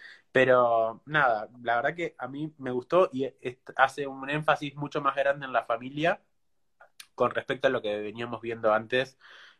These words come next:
eh, en un personaje como el de él. Bueno, la serie, eh, no es australiana, es de, es de Estados Unidos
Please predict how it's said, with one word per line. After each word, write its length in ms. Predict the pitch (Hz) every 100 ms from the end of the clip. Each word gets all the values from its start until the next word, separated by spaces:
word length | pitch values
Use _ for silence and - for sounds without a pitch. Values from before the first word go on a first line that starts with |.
| _
eh, 440 | 107 104 101 98 98
en 120 | 113
un 80 | 117
personaje 480 | 113 117 110 120
como 240 | 104 101 98
el 60 |
de 140 | 92 90
él. 140 | 82 _ _ - -
Bueno, 340 | 127 123 110 107
la 340 | 123 127 120
serie, 600 | 117 165 165 175 170 156 123
eh, 520 | 123 117 117 113 110
no 520 | 107 107 107 127 139
es 140 | 147 147
australiana, 640 | 123 123 135 165 165 127
es 160 | 117 117
de, 160 | 120
es 180 | - 110
de 140 | 120 110
Estados 340 | - 123 120
Unidos 400 | 127 143 185 214